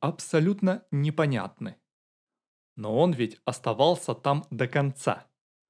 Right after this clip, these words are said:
Может, он за это время узнал что-то необычное или секретное,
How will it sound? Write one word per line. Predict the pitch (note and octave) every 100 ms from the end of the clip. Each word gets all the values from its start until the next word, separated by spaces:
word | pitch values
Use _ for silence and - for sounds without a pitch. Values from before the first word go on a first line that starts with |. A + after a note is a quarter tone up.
| _ _ _ -
Может, | A2+ C3 B2+ -
он | C3 C3
за | A#2+
это | C3 C3
время | A2+ C#3 C#3 C#3
узнал | A2+ B2 C#3+ C#3+ -
что-то | - - C3+ C3 C#3+ - B2+
необычное | B2+ C3 A#2 F3+ - B2+ A2
или | - A#2+ B2+ -
секретное, | - - B2 F#3 G#3 A2+ F#2+